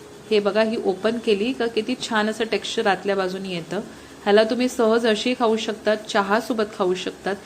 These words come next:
हिरवी चटणी तुम्ही बनवून ह्यामध्ये डिप करून खाऊ शकतात. संध्याकाळच्या स्नॅक्ससाठी एक उत्तम पर्याय आहे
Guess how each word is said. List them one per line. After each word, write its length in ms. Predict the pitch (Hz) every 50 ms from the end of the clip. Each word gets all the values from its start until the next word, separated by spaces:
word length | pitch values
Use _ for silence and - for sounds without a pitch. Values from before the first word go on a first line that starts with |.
| - - - - - - 226
हिरवी 280 | 220 220 214 220 247
चटणी 420 | 240 - 240 214 208 214 214 233 226
तुम्ही 200 | 240 226 233 226
बनवून 280 | 214 214 208 214 220
ह्यामध्ये 320 | 226 220 196 190 202 202 196
डिप 200 | 202 202 202 -
करून 200 | - 202 202 208 208 208
खाऊ 180 | 202 180 185
शकतात. 420 | 190 - - 175 - - - 190 208 - - - - - - - - -
संध्याकाळच्या 520 | 214 208 202 214 220 220 226 220 233 247
स्नॅक्ससाठी 540 | - - 220 208 208 214 - 220 214 208 226
एक 140 | 226 226 -
उत्तम 340 | - - - 226 226 240 226
पर्याय 360 | 226 208 185 185 185 185 180
आहे 260 | 180 175 170 175